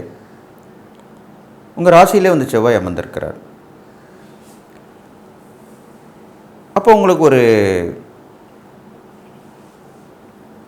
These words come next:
மனநிலை கொஞ்சம் சரியில்லாமல் தான் இருக்கும்,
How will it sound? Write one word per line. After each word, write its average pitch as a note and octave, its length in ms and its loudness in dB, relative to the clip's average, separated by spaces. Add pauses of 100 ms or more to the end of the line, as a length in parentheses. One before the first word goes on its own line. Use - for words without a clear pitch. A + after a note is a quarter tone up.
(1300)
மனநிலை F#3 360 2 (160)
கொஞ்சம் A#2+ 300 -4
சரியில்லாமல் A#2+ 400 -2
தான் F2+ 120 -4
இருக்கும், - 240 -14